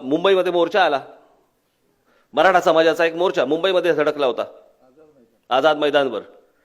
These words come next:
त्या व्यासपीठावरती काँग्रेस एनसीपीचं सरकार असतानाची गोष्ट सांगतोय, त्या व्यासपीठावरती शिवसेनेचे लोक होते, भाजपचे लोक होते, काँग्रेसचे लोक होते, एनसीपीचे लोक होते, सगळे नेते होते.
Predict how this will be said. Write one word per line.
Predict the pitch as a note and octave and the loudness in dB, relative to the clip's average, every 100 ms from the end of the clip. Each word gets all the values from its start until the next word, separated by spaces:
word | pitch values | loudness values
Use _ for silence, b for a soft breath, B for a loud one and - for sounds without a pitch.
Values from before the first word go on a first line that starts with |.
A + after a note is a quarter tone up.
| _ _ _ _ _ _ _ G#3+ | _ _ _ _ _ _ _ 6
त्या | C4+ | 6
व्यासपीठावरती | C4+ C4 B3+ A3 G3 E3+ C#3+ G#2 - _ _ _ _ _ _ _ _ _ _ _ _ _ _ _ _ | 8 4 2 2 4 4 0 -10 -14 _ _ _ _ _ _ _ _ _ _ _ _ _ _ _ _
काँग्रेस | D#3 F3+ A3 G3 | 4 6 6 4
एनसीपीचं | F3+ G3 G3 F#3 | 2 0 -2 -2
सरकार | G3 E3+ E3+ F3+ - | 0 0 0 -2 0
असतानाची | D3+ - F3 E3+ F3 | -6 -2 -2 -2 -4
गोष्ट | E3 D3+ E3 | -6 -6 -6
सांगतोय, | F3 D3+ G#2+ E2 - _ _ _ _ _ _ _ - | -6 -6 -8 -12 -16 _ _ _ _ _ _ _ 0
त्या | F#3 G#3 | 4 6
व्यासपीठावरती | G3+ G3+ F#3+ F#3 E3 D3 A2 - _ _ _ _ _ _ _ _ _ _ | 4 2 2 4 2 0 -8 -12 _ _ _ _ _ _ _ _ _ _
शिवसेनेचे | C#3+ D3+ D#3+ D#3+ E3+ | 2 2 2 -4 -2
लोक | D#3+ D#3 | -4 -2
होते, | D#3+ E3+ F3 - | -4 -4 -14 -14
भाजपचे | G#2+ C3 D#3+ D#3+ F3 | 0 0 0 -4 -4
लोक | E3 D#3+ | -4 -2
होते, | E3 E3 E3 | -4 -4 -8
काँग्रेसचे | D3+ C3+ D3+ E3 E3+ | -2 -2 -2 -4 -4
लोक | D3+ D#3 | -4 -2
होते, | D#3+ F3 D#3+ | -2 -4 -4
एनसीपीचे | C3 C3+ B2+ D3 C#3 | -4 -4 -6 -6 -4
लोक | B2 A2+ | -4 -4
होते, | G#2 G#2 A2 | -8 -8 -8
सगळे | D#3 E3+ | -6 -6
नेते | D#3 C3 B2+ D3 | -2 -4 -2 -2
होते. | A#2 - - | -2 -8 -20